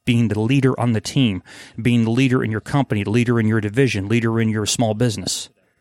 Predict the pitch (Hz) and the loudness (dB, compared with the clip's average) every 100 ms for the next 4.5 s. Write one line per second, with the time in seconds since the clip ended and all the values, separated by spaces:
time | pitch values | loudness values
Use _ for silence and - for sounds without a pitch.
0 | _ _ _ _ _ 123 127 - 131 - | _ _ _ _ _ -2 -2 -4 -6 -2
1 | 135 98 - 123 117 117 120 120 113 110 | -2 -2 -2 0 2 0 2 2 2 2
2 | 120 113 113 98 98 - - - - 117 | 2 2 -2 -4 -6 -12 -20 -20 -4 -4
3 | 107 120 - - 104 - - _ 117 113 | 0 0 0 -6 -6 -8 -14 _ -4 0
4 | 131 135 - 101 98 | 2 0 0 -2 -2